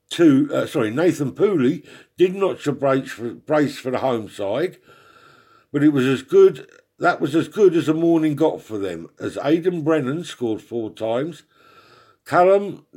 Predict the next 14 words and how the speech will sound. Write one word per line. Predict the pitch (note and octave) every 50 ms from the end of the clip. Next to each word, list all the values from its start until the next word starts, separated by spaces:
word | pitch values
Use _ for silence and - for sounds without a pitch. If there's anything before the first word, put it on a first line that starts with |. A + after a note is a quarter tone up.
| -
Donovan | - E3 D#3+ D3 C3+ A#2 A2+ D#3 F#3 G#3 G3 - -
a | A2
hat-trick, | G2 A2+ C3+ - - - - E3 F3+ F#3+ F3+ F#3 - - _ _ _ _ _ _
with | - A#2 -
Sam | - - F#3 F3+ F3 E3 D#3
Roberts, | D3+ C#3+ C#3 C3 C#3 C3+ C3+ - - - -
Dylan | B2 C3 F3 D#3+ D#3 C#3+ C3 B2+
Wells | B2 B2 A#2+ A#2+ A#2+ A#2 G#2 -
and | - - A2+ G#2+
Dan | G#2 C3 A#2+ A#2 A2+
McCain | A2+ G#2+ G#2 - G#2+ G#2+ G2+ G2 G2+ G2+ - -
also | - - G#2 F2 - F#2+ G2 F#2+ F#2
on | F#2 F2+
target. | F2 G#2+ C#3+ C#3 F#2+ F2 - - A#1+ - _